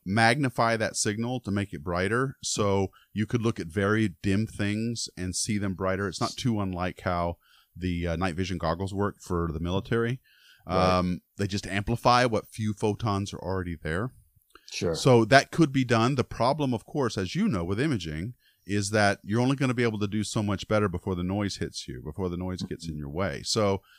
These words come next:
Speaker 1: if you had, let's say, an eyepiece with a C C D or something, C mos on it, that actually took what few photons that were there, were striking it, and then amplified them somehow, uh,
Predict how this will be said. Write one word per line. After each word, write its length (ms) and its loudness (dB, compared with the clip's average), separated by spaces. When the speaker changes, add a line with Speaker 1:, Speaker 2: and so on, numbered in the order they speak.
Speaker 1:
if 200 -2
you 140 2
had, 280 4
let's 260 -4
say, 460 -2
an 220 -6
eyepiece 720 -4
with 280 -2
a 140 -4
C 240 -4
C 160 -6
D 220 -4
or 100 -2
something, 560 0
C 180 -4
mos 300 -4
on 180 -8
it, 160 -8
that 160 -6
actually 360 -4
took 340 -6
what 120 -6
few 140 -6
photons 500 -6
that 120 -10
were 120 -6
there, 420 0
were 140 -2
striking 540 0
it, 180 -4
and 120 -2
then 120 0
amplified 640 -2
them 120 -6
somehow, 680 -2
uh, 460 0